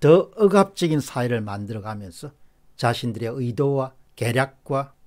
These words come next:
책략을 다 속이는 것이죠. 그것이 지금 진보 좌파 진영의 민낯이고 그들의 활동상이라고 봅니다. 공병호 티비의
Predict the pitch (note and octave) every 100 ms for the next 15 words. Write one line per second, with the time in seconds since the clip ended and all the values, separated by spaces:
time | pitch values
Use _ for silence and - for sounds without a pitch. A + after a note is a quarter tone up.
0 | - - - E3+ E3 D#3+ B2+ F#2+ _ _
1 | - - - - - - - A#3 A#3 G3
2 | B2+ A2 - - - - _ _ A2 A2
3 | A#2+ - C3 B2 A2+ D#3+ - - A#2+ A2+
4 | B2 B2 - _ _ - A#2 A2+ C#3+ C3+
5 | C3+ A#2+ C3+ F#3 _ A#2+ D#3 E3 D3+ A#2+
6 | - C3 C3+ E3+ - _ - A2 B2+ D3+
7 | - _ - F3 - F3 E3 B2+ G#2 G2
8 | G2+ - - - - _ _ _ A#2+ A2+
9 | A#2 A2+ - A#2+ A#2+ C#3+